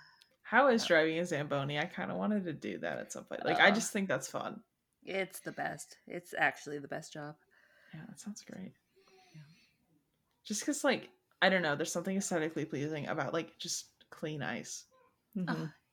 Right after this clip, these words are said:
Speaker 2: it's great. It's big. It's loud. It's kinda like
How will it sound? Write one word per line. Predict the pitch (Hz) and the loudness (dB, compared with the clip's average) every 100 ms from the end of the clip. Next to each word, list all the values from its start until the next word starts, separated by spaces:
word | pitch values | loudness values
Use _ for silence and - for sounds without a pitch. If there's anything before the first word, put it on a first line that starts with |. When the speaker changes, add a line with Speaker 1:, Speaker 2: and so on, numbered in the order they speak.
| _ - | _ -16
Speaker 2:
it's | - | -16
great. | - 226 233 226 - - | -8 -4 -4 -6 -12 -10
It's | 147 - | -10 -6
big. | - 214 214 214 - | -2 0 0 -4 -10
It's | 151 190 | -8 -2
loud. | 190 180 180 175 - - _ | 2 4 2 -2 -10 -20 _
It's | - 165 | -10 -6
kinda | 208 190 170 | -4 -2 -2
like | 160 156 - - | -2 -2 -4 -10